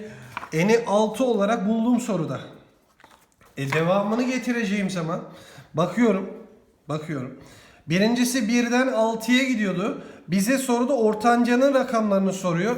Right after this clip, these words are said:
E bu altıya kadar gidiyorsa bu yediye kadar gidecek. Birden yediye kadar giden sayıların toplamı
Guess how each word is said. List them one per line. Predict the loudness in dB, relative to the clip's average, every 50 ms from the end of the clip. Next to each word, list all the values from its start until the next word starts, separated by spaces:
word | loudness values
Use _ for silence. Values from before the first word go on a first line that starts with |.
| -4 -6
E | -6 -4 -2 0
bu | 0 0 0 0 -2 0
altıya | 2 2 2 2 -2 -4 -4 -2 -2 -2 -2
kadar | -2 -2 -4 -4
gidiyorsa | -4 -4 -4 -4 -4 -4 -4 -4
bu | -2 -2
yediye | 0 -2 -2 -2 -2 -2 -2
kadar | -2 -2 -2 -2
gidecek. | -2 -2 -2 -2 -4 -4 -4 -4
Birden | -4 -2 -2 -2 0 2 2 2 0 -2 -6 -12 -18 -18 -20 -20 -18 -12
yediye | -6 -2 -2 0 0 0 2 2 4 4 4
kadar | 2 0 0 2 2 2 2
giden | 0 -2 -2 0 2 2 2 0 -2
sayıların | -4 -4 -4 -2 -2 0 0 0 0 0 -2 -2 -2
toplamı | -2 -4 -4 -2 0 0 0 0 0 -2 -2 -4